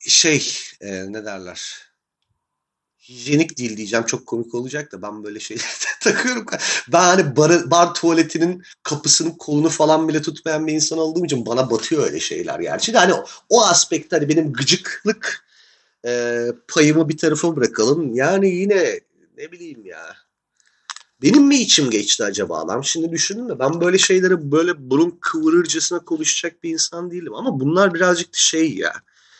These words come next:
E, yok be, vermedi aynı tadı. E, denedik ama <laughs> olmadı. Hani o, o, o perspektiften söylediğim laflar.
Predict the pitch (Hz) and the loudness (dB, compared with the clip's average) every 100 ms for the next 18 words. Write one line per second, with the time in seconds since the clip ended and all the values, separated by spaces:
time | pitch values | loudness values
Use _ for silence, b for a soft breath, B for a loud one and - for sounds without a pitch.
0 | B B B B _ - 78 64 73 b | B B B B _ -10 -4 -2 -2 b
1 | b _ _ B B B 156 185 - 139 | b _ _ B B B 4 4 2 2
2 | 147 156 147 120 104 98 92 95 104 90 | 6 6 4 4 2 2 -2 -4 -6 -6
3 | 80 - _ _ - 87 71 73 67 65 | -8 -10 _ _ -12 -8 -8 -8 -10 -12
4 | 65 90 107 113 117 - - - _ 123 | -16 -6 -4 -4 -8 -16 -20 -20 _ -16
5 | 131 127 123 - 160 156 - - 202 143 | -14 0 2 4 4 4 4 0 0 -6
6 | 117 B B B B B _ 135 113 147 | -12 B B B B B _ -8 -4 2
7 | 165 - 165 - 160 131 - 123 - - | 4 4 2 2 0 2 0 -4 -6 -10
8 | - 110 101 - 98 85 73 69 71 82 | -12 -8 -8 -10 -14 -16 -20 -20 -20 -20
9 | - 76 73 - | -20 -20 -20 -20